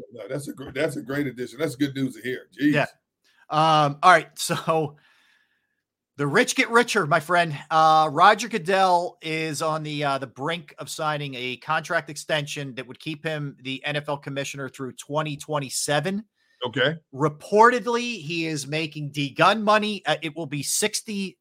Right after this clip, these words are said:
Speaker 2: million, six zero, sixty million per year,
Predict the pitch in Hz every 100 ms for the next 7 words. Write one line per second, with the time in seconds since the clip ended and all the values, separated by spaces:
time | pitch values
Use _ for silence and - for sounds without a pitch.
0 | - 156 175 175 170 160 147 - 180 -
1 | 165 139 117 113 - - 196 - 180 165
2 | 165 151 147 147 120 123 135 95